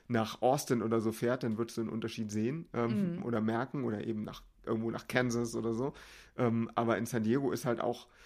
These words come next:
Speaker 1: San Diego ist zum Leben eine relativ teure Stadt.
Speaker 2: Mhm.
Speaker 1: Ähm, und dadurch ist natürlich das, das Einkommensniveau anders, äh, und die Leute, ähm, haben dann, äh, eher mal, äh, das Geld, sich, äh, eins der Elektrofahrzeuge zu kaufen,
Speaker 2: Ja,
Speaker 1: ne?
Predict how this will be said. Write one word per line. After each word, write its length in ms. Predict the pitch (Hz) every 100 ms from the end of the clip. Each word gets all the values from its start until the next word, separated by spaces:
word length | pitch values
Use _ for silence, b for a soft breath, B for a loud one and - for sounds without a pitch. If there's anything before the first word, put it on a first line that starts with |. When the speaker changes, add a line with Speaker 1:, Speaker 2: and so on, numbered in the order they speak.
| B
Speaker 1:
San 180 | - 110
Diego 220 | 120 127
ist 280 | 117 - - _ -
zum 180 | 123
Leben 300 | 107 113 131 143
eine 80 | 120
relativ 320 | 117 123 110
teure 300 | - 127 139
Stadt. 320 | 143 151 165 - B B
Speaker 2:
Mhm. 220 | 208 185
Speaker 1:
Ähm, 300 | 123 120 120
und 140 | 120
dadurch 240 | 117 120 117
ist 60 |
natürlich 260 | 113 113 117
das, 240 | 110 -
das 160 | - 117
Einkommensniveau 680 | - 131 143 131 127 120 131
anders, 460 | 120 135 139 165 -
äh, 60 |
und 500 | 120 117 113 117 113
die 80 | 120
Leute, 440 | 113 117 113 120 110 B B -
ähm, 260 | 120 107
haben 140 | 113 117
dann, 300 | 110 110 -
äh, 220 | 113 -
eher 160 | 113 117
mal, 360 | 107 104 101 -
äh, 220 | 107 104
das 220 | - 107 -
Geld, 280 | 110 107
sich, 280 | - 107 -
äh, 60 | 110
eins 340 | 107 - 113
der 120 | -
Elektrofahrzeuge 800 | 101 110 - - - - 110 -
zu 120 | -
kaufen, 220 | - - 208
Speaker 2:
Ja, 180 | 190
Speaker 1:
ne? 100 | 110